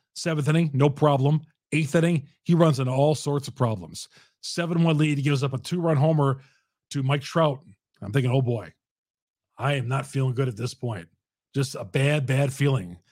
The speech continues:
with Elvis out there. And then two more guys reach.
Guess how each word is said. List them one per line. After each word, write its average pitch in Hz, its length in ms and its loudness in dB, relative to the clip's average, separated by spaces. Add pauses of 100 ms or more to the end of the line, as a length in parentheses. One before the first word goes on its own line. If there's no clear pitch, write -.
(160)
with 113 160 -6
Elvis 147 420 0
out 147 160 -6
there. 147 300 2 (540)
And 127 160 0
then 135 200 0
two 180 140 -6
more 165 160 0
guys 143 400 -2
reach. 139 420 -4